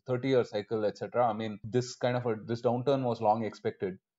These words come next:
right? And it's kind of unraveling in a way that will have consequences across the spectrum, right? Yeah, but yeah, I mean, we've seen those past cycles through, and we will see this through as well, right? I mean, and I've always said that, you know, product and financial cycles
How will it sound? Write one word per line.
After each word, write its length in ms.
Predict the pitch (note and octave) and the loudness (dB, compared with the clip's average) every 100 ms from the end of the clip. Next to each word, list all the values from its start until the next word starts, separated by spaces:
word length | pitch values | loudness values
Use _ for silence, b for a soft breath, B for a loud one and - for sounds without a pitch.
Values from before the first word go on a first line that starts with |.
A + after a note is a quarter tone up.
| _ _ | _ _
right? 200 | - B2+ | 0 2
And 140 | B2+ A#2+ | 2 0
it's 220 | A#2 - | -2 -2
kind 180 | B2+ B2+ | 0 2
of 100 | B2 | 2
unraveling 540 | A2+ A#2 C3 C3 C3 | 2 10 10 10 4
in 100 | B2+ | 2
a 80 | A#2 | 2
way 200 | A2 A#2+ | 4 4
that 260 | A#2+ A#2+ A#2+ | 6 6 4
will 140 | B2+ | 2
have 240 | B2 B2 | 4 4
consequences 800 | A#2+ A#2 C3 B2+ B2 C3 A#2+ - - - | 4 -2 -2 -6 -4 -2 -4 -6 -8 -8
across 520 | G2+ - A#2+ C#3 - | -8 4 6 6 4
the 100 | C#3+ | -4
spectrum, 520 | - A2+ - A2 E2+ _ - | -2 -4 -2 -6 -6 _ -2
right? 220 | G2+ A#2+ B2+ | 0 0 -2
Yeah, 120 | - C3+ | -2 0
but 180 | D3+ D3 | 2 8
yeah, 140 | D3+ | 8
I 40 | |
mean, 200 | B2 C3 | 8 2
we've 240 | B2+ C#3 B2+ - | 2 2 0 -12
seen 560 | - - D#3 E3+ E3+ C#3 B2 | -14 -4 0 0 0 -4 0
those 240 | D#3 D3+ | 2 4
past 320 | - B2 C#3 | 8 8 8
cycles 380 | C#3 B2+ C#3+ C3+ | 2 0 -2 -4
through, 120 | E3+ | 0
and 140 | D#3+ D#3 | 0 2
we 100 | D3+ | 0
will 140 | D3+ | 0
see 160 | D3+ D3 | 0 0
this 180 | C#3 | 0
through 220 | C3+ C#3 B2+ | 0 6 6
as 160 | A2+ | 6
well, 180 | B2+ G2+ - | 2 2 0
right? 160 | A2+ A2+ | 0 0
I 40 | |
mean, 260 | A#2 A2+ G#2 - - | -2 -2 -6 -6 0
and 260 | A#2 A#2+ G2+ _ _ | 2 0 -4 _ _
I've 100 | A#2 | 4
always 340 | A2+ C3 D3+ D3+ | 8 8 6 4
said 160 | C3 | 4
that, 180 | B2+ A#2 | 4 4
you 60 | A#2+ | 0
know, 160 | A2+ - | -4 2
product 360 | B2+ B2 D3 - | 8 10 8 4
and 120 | B2 | -2
financial 340 | B2 C3 C3 | 0 0 0
cycles 640 | B2+ A#2+ A#2 C3 B2 - | 0 0 2 -2 -2 -6